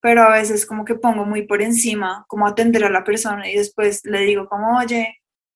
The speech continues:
eh, te recomiendo lo de la sesión", o lo que sea, y a veces no me pagan,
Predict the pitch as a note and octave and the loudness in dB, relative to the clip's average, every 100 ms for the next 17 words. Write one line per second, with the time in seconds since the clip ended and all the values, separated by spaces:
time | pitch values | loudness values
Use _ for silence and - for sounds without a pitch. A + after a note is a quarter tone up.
0 | _ - G#3+ G#3 G#3 G#3+ G#3 G#3 G3+ G3+ | _ -6 -4 -2 0 0 0 -2 -2 -2
1 | G3 F#3+ F#3+ F#3+ G#3+ C4 B3+ A#3 G#3+ G3 | 0 0 0 -2 0 2 4 4 0 -4
2 | - G3+ G3 G#3 G#3 G#3 C#4+ - _ _ | -8 -4 -4 -4 0 0 -2 -8 _ _
3 | _ _ _ _ _ - - G#3+ G#3 G3 | _ _ _ _ _ -16 -8 -4 -2 -4
4 | A#2 _ _ - G#3 G#3 G#3 F#3+ F#3 F#3 | -8 _ _ 2 4 6 4 -2 -4 4
5 | B3+ G#3 G#3 | 4 4 -4